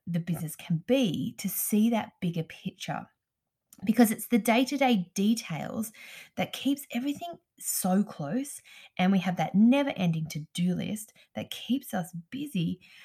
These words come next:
that we're no longer creating our future, we're just responding to those responsibilities of the day-to-day. And while we're busy being busy,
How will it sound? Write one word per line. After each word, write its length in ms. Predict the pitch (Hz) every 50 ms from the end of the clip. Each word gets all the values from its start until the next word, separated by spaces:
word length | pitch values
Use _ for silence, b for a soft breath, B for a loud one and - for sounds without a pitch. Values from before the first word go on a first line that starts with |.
| B B B B _ _
that 300 | 233 226 220 208 - B B B
we're 120 | - 226 226
no 320 | 220 220 214 226 233 262 285
longer 300 | 285 294 285 269 285 262
creating 580 | - - 233 214 202 185 185 180 185 185 -
our 120 | - 160 151
future, 640 | - - - 196 220 - - - 269 277 294 294 - _
we're 180 | 185 185 180 180
just 440 | 170 175 170 170 - - - - - _ _ _ _ -
responding 960 | 185 185 175 - - - - - - 190 196 208 208 190 170 156 170 190 -
to 220 | - - - 180 170
those 360 | 170 165 160 165 160 165 - -
responsibilities 1160 | 160 - - - 202 196 190 190 - 180 165 - 160 156 156 156 156 151 151 - 160 - - b b b b b b
of 140 | - 165 165
the 80 | 170 156
day-to-day. 800 | - 165 147 147 151 - - 160 - - - - - - - _ _ _ B B B B B B B
And 260 | - 208 214 220 208
while 300 | 208 233 240 254 277 294
we're 300 | 277 262 220 196 175 175 -
busy 300 | - 185 170 180 170 160
being 380 | 160 - 151 143 139 143 143 156 _
busy, 520 | - 285 277 247 - 160 147 165 190 196